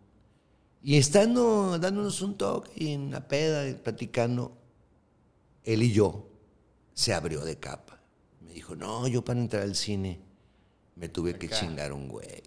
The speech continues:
Speaker 1: la chingada.
Speaker 2: Tómala.
Speaker 1: Y entonces le dije, "y mal pedo, pues yo lo acaban de ofrecer". Me dijo, "Nunca lo hagas", me dijo. Nunca lo hagas. No, no, güey, yo me puedo arrepentir una y otra vez. ¿Y sabes qué, güey?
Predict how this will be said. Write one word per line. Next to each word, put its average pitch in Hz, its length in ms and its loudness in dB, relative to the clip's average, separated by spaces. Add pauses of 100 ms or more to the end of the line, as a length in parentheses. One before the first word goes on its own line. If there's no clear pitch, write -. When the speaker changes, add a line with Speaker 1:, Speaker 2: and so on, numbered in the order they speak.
(160)
Speaker 1:
la - 60 -20
chingada. - 400 -14
Speaker 2:
Tómala. 92 520 -14
Speaker 1:
Y 113 140 2
entonces 101 340 2
le 98 120 4
dije, 92 540 -2 (680)
"y 117 100 -4
mal 110 260 2
pedo, 113 320 4
pues - 140 -10
yo 95 520 2
lo 85 140 -4
acaban 92 340 0
de 95 60 0
ofrecer". 82 340 -8
Me 87 120 -6
dijo, 87 300 -8 (200)
"Nunca 131 260 -6
lo 107 140 -2
hagas", 90 280 -2
me 78 140 -12
dijo. 71 60 -20 (720)
Nunca 131 320 -6
lo 107 160 0
hagas. 73 300 -8 (920)
No, 131 400 0
no, 120 280 0
güey, 87 280 -2
yo 104 340 6 (360)
me 95 120 -6
puedo 110 260 6
arrepentir 117 560 0
una 120 220 8
y 107 100 2
otra 110 180 0
vez. 104 240 2
¿Y 123 80 -2
sabes 135 380 4
qué, 139 180 0
güey? 135 220 0